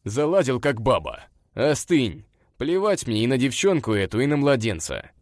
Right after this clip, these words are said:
Кинг выуживает мой джойстик, застрявший между диванных подушек. «Мне же меньше хлопот».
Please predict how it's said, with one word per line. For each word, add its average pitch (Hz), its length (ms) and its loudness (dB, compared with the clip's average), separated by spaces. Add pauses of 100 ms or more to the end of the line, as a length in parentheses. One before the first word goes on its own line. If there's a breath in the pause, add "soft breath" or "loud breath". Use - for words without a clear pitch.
(320)
Кинг 160 360 -2
выуживает 113 540 2
мой 120 180 2
джойстик, 98 420 -2
застрявший 95 560 -2
между 95 240 -2
диванных 95 500 -2
подушек. 90 600 -4 (560)
«Мне 143 360 2
же 92 180 -4
меньше 110 400 0
хлопот». 113 600 0